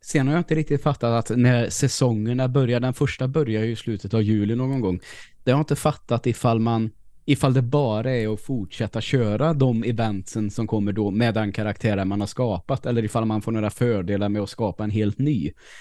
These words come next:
Alltså, det har jag inte riktigt fattat. Ifall det liksom, ifall det gäller då,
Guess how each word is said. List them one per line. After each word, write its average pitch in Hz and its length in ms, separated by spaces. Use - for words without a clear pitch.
Alltså, 131 240
det 127 120
har 139 160
jag 147 100
inte 131 180
riktigt 123 280
fattat. - 880
Ifall 131 320
det 123 60
liksom, 117 540
ifall 131 240
det 131 80
gäller 120 480
då, 107 340